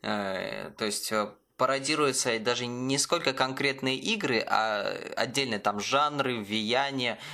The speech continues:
Причем, как человек, который постоянно говорит, что он ненавидит геймеров, я могу сказать, <laughs> что, э, Суда не скатился в просто типа: "А вот вы помните вот эту вот классическую игру?" То есть, наоборот, все довольно-таки очень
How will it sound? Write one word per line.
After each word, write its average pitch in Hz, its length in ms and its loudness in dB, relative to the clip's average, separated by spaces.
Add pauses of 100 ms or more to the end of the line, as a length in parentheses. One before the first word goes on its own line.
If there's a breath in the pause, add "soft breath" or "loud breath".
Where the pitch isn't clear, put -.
(160 loud breath)
Причем, 160 640 0
как 135 180 2
человек, 147 480 2
который 131 380 2
постоянно 127 480 0
говорит, 120 240 0
что 123 140 0
он 120 100 -2
ненавидит 120 480 -2
геймеров, 160 500 0
я 117 80 2
могу 127 260 2
сказать, 131 540 0
<laughs> 117 100 -8
что, - 460 -2 (380 loud breath)
э, - 340 -14 (720)
Суда 165 460 2
не 131 180 0
скатился 139 580 2
в - 140 -14
просто 143 320 0
типа: - 260 2 (260 loud breath)
"А - 120 2
вот 139 180 2
вы 147 140 2
помните 208 480 2
вот 160 280 -2
эту 190 280 2
вот 147 160 0
классическую 147 800 0
игру?" 139 600 0 (260)
То 135 80 0
есть, - 240 0 (100)
наоборот, 151 520 2
все 143 200 2
довольно-таки 135 540 0
очень 131 360 0